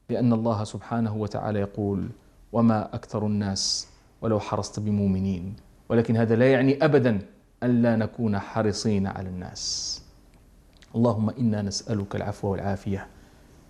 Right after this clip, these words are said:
في الدين والدنيا والآخرة. اللهم اجعلنا من الذين يمتثلون قولك ويدعون الناس بالحكمة والموعظة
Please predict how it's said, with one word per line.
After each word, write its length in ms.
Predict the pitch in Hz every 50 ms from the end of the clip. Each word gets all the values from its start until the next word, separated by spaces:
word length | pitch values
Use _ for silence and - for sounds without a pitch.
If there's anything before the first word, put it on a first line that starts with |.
| - -
في 100 | - 127
الدين 400 | 117 98 92 123 120 110 101 101
والدنيا 520 | 98 98 92 95 - 123 113 101 98 98 98
والآخرة. 680 | 95 95 - - 101 98 92 - - 98 98 95 - - - - - - - - - - - -
اللهم 420 | 120 123 139 143 127 120 120 117 113
اجعلنا 380 | 110 113 117 117 117 113 107
من 200 | 104 104 101 98
الذين 320 | 101 104 98 110 117 107 101
يمتثلون 840 | 98 98 98 98 98 98 - 110 110 - 107 101 110 113 107 98
قولك 640 | 98 98 - 107 101 101 98 95 95 - - - - - _ - _ - _ - - _ - _ _ _ _ _ -
ويدعون 520 | 127 127 127 123 117 117 120 139 135 123
الناس 500 | 117 117 113 113 120 120 110 104 - - 101 98 98 - - - - - - _ _
بالحكمة 600 | 120 117 113 - - 139 127 - 104 98 95 92 - - - - - _ _ -
والموعظة 580 | 113 113 113 120 117 - - 127 120 110 98